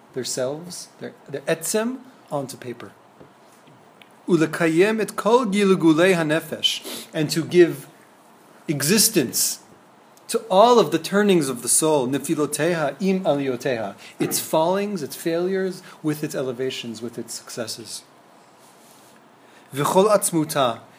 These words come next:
and the entire essence of the person's soul, tsurata, hasagata, its shape, its comprehension,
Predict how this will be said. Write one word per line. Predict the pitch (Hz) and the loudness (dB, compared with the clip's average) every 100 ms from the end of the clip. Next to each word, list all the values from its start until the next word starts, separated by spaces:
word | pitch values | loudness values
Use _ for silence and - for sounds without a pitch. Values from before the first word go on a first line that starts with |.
| - | -8
and | 151 | 0
the | 151 | 0
entire | 151 175 175 | 2 0 2
essence | 175 170 156 | 0 0 -4
of | 147 123 | -4 -6
the | |
person's | 123 131 - 117 | -8 -6 -4 -2
soul, | - 120 107 | -2 -4 0
tsurata, | - 165 143 139 131 180 175 139 113 - - _ _ - | 2 4 4 2 2 6 8 8 4 -12 -20 _ _ -10
hasagata, | 147 - 139 139 - 165 147 139 - - - | -6 -4 2 0 4 4 4 2 -10 -12 -4
its | 135 - - - - - - | -2 0 -2 -4 -20 -20 -14
shape, | - 185 147 120 - - - - - | -4 0 0 -2 -14 -20 -20 -20 -2
its | 139 135 - - | -2 -2 -8 -8
comprehension, | - 143 156 139 160 147 139 117 | -4 -4 -2 -2 -2 -2 -6 -8